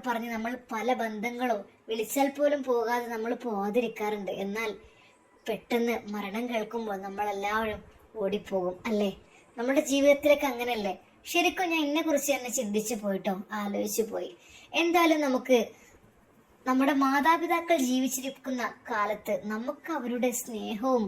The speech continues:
അവരുടെ സന്തോഷവും എല്ലാം നമ്മൾക്ക് കിട്ടണമെന്നുണ്ടെങ്കിൽ നമ്മൾ അവരുടെ കൂടെ പോയി അല്പസമയം ഇരിക്കണം,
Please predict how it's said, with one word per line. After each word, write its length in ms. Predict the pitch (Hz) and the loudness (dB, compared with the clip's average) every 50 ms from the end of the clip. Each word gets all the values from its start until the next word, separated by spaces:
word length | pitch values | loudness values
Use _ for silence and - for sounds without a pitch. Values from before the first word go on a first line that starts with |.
| - 277 | 8 10
അവരുടെ 340 | 294 294 311 349 339 381 | 10 10 10 8 8 8
സന്തോഷവും 640 | 349 - 320 285 285 294 294 320 311 320 330 277 247 - | 6 6 6 4 8 10 10 10 10 8 4 0 2 2
എല്ലാം 400 | 240 254 262 262 277 294 320 330 320 311 | 2 2 4 4 4 4 4 2 0 -2
നമ്മൾക്ക് 440 | 285 277 277 285 269 269 - 262 - - - - - - - | -2 -2 -2 -2 -2 -2 -2 -2 -2 -4 -6 -14 -20 -18 -4
കിട്ടണമെന്നുണ്ടെങ്കിൽ 760 | - 247 - - 240 247 254 269 269 254 226 220 214 190 202 202 202 - 220 | -2 -2 0 2 2 0 0 0 2 2 4 4 4 4 2 0 -2 -2 -2
നമ്മൾ 360 | 214 214 208 208 214 233 247 | -2 0 0 0 0 0 0
അവരുടെ 340 | 226 202 190 214 214 214 240 | 0 2 2 2 4 4 2
കൂടെ 340 | 240 - 214 214 208 208 208 - - - | 0 2 2 4 4 4 2 0 -4 -2
പോയി 200 | 214 214 208 196 190 - | 0 0 0 0 -2 -4
അല്പസമയം 640 | 208 208 214 202 - 254 - - 233 214 208 214 220 214 | -4 -4 -4 -4 -6 -6 -2 0 2 2 4 4 4 2
ഇരിക്കണം, 420 | 196 196 180 - - 233 202 196 | 2 0 -2 -4 -4 -4 -4 -4